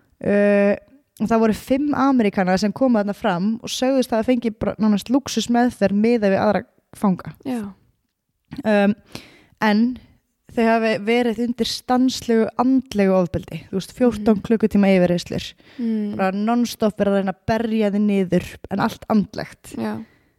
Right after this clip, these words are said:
Speaker 1: Heyrum hérna f-, doktor Flúgiger lýsa þessu.
Speaker 2: Ok.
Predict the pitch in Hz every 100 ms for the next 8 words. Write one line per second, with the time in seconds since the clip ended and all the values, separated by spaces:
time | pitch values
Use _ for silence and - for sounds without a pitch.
0 | _ _ - _ _ _ _ - 240 254
1 | 285 277 269 262 262 - - _ _ -
2 | - - 254 247 240 - 254 262 - 185
3 | 170 - - - - _ _ 208 180 -
4 | 156 - - - - - 220 202